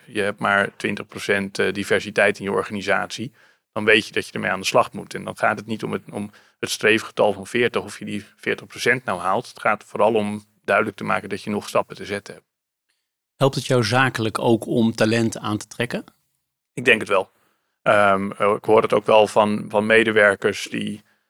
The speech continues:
Speaker 1: eh, bij ons in dienst gekomen zijn en die ik op een gegeven moment spreek. En, eh, en laatst nog in Berlijn,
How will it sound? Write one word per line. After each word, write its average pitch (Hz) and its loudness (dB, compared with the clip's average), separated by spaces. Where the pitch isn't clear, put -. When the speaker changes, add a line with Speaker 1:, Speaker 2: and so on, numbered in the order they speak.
Speaker 1:
eh, 113 -6
bij 104 2
ons 104 0
in 107 -2
dienst 104 -2
gekomen 98 2
zijn 95 0
en 95 -8
die 98 -4
ik 101 -10
op - -8
een - -20
gegeven 101 0
moment 98 -2
spreek. 101 0
En, 98 -12
eh, 95 -10
en 98 -16
laatst 104 -2
nog - -4
in 104 -2
Berlijn, 95 2